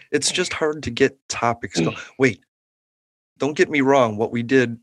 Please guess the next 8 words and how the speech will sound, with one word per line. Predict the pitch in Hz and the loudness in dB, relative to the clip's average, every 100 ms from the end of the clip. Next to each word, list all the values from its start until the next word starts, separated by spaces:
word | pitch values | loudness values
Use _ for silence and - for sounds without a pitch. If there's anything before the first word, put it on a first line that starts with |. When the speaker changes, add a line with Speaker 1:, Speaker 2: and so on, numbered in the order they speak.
| _ _ | _ _
Speaker 1:
this | - 120 | -6 -4
Saturday, | - 131 131 123 104 101 | -2 0 0 0 -2 -4
we | 107 104 | -6 -8
posted | - 139 131 - 117 101 90 | -2 0 0 -2 -4 -6 -6
Joe | 110 107 | -4 -4
Biden's | 104 107 104 104 | -2 -4 -6 -6
speech | - - 120 185 - - | -6 -6 -6 -6 -8 -10
Speaker 2:
Mm-hmm. | 139 165 | -10 -10